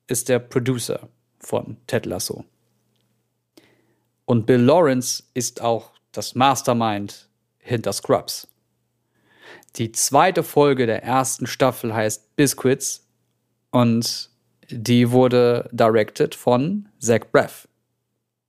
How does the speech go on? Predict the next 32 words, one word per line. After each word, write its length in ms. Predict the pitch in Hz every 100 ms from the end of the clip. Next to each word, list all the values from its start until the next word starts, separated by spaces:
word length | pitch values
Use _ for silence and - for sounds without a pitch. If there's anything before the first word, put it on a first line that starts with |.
| _ _
unser 300 | 135 127 110
aller 160 | 113 113
J 200 | 117 -
D. 140 | - _ _ - - - - -
Ich 160 | 135 -
glaube, 580 | 170 208 240 233 233 160
damit 800 | 139 156 180 180 165 170 - -
ist 400 | - 165 - -
eigentlich 680 | 151 170 156 151 143 - - _ _ _ _ -
schon 260 | - 196 196
fast 280 | 202 -
alles 280 | 156 156 147
gesagt. 560 | - 113 80 - - - - - - - - -
Ähm, 540 | 135 139 143 143 - -
die 220 | 143 123
haben 260 | 165 180 185
es 200 | 170 -
vor 200 | 170 160
zwanzig 440 | - 175 190 175
Jahren 260 | 151 156 156
schon 160 | 156
geschafft, 400 | 147 - 139 -
mit 120 | 143
Scrubs 360 | - - 147 -
Sachen 440 | - 120 143 165
zu 140 | 151 147
thematisieren, 880 | 147 135 127 127 113 120 117 117 - - - -
die 140 | 135
heute 600 | 117 - 139 185 175 170
noch 160 | 135 123
aktuell 500 | 123 - 135 120 123
sind. 320 | 120 120 113